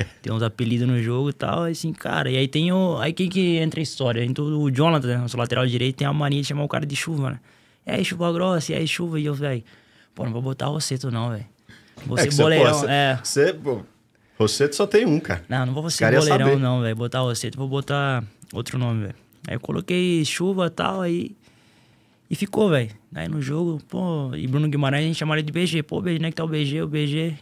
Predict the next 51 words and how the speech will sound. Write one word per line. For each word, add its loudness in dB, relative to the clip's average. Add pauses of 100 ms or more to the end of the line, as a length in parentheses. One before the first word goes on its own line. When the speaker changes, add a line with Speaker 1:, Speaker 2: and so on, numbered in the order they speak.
Speaker 2:
E -2
o 2
Léo 2
Pereira 0
a 0
gente 0
chamava 0
ele 0
de -2
Pelé, 0
né? -4
"Pô, -6
onde 0
é 0
que -4
tá -2
o -4
Pelé, 2
o -2
Pelé?" 2
E 4
ficava. 0
Speaker 1:
<laughs> -6
Speaker 2:
Aí 0
chegou 0
uma, 2
a 2
gente -2
tá -2
tão 0
viciado 0 (380)
nesse -2
jogo 2
que -4
chegou -2
uma 0
semana 0
de -2
treino 0
e 0
a -2
gente -4
não -2
chamava -2
mais -2
hoje -2
de -4
Léo 0
nem -2
de -2
Bruno. -2